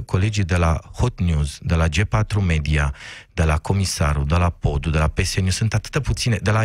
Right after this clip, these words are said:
Adevărul, ce face Liviu Avram, eh, sunt insule, sunt insule ale jurnalismului care nu dorește să se predea, care nu dorește să dea mâna cu puterea care apasă. Sunt momente în care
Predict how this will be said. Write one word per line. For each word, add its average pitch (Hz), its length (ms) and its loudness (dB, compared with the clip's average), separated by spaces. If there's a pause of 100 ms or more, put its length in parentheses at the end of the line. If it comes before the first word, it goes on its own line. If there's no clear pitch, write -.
(100)
Adevărul, 85 640 0
ce - 140 -4
face 87 300 0
Liviu 85 280 0
Avram, 78 380 2 (440)
eh, - 180 2 (580)
sunt - 400 0
insule, 95 760 0
sunt - 280 0
insule 170 400 0
ale 139 200 2
jurnalismului 120 760 2
care 123 260 2
nu 123 200 2
dorește 120 380 0
să 107 120 0
se 98 160 0
predea, 82 460 0 (160)
care 110 200 2
nu 123 100 2
dorește 123 400 0
să 107 140 -2
dea 113 180 2
mâna 110 380 2 (220)
cu - 140 -2
puterea 104 680 0 (200)
care 101 220 2
apasă. - 600 -2 (440)
Sunt 175 280 -2
momente 135 440 2
în 139 140 2
care 110 400 0